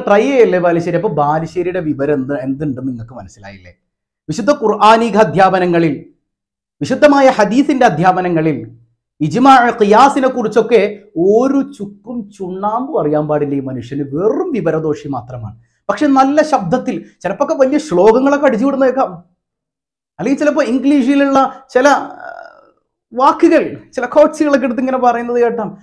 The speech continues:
ആ, കേട്ടാലേ നമ്മൾ വിചാരിക്കും, "ഓ, എന്തൊരു പരിജ്ഞാനമാണ്."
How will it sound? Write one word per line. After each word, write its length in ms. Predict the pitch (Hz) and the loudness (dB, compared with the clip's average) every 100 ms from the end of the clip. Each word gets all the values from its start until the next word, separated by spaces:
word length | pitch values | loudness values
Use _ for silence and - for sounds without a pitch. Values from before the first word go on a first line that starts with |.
| - | -10
ആ, 60 | 214 | -10
കേട്ടാലേ 480 | 196 - 233 254 269 | -10 -14 -10 -6 -4
നമ്മൾ 180 | 262 277 | -2 -2
വിചാരിക്കും, 360 | 269 262 240 254 | 0 0 -2 -2
"ഓ, 340 | 339 302 190 - _ 135 | 0 0 -2 -10 _ -6
എന്തൊരു 360 | 143 131 247 285 | -6 -4 -4 -2
പരിജ്ഞാനമാണ്." 840 | 330 330 - 320 339 339 311 302 | 0 0 2 6 6 6 2 -2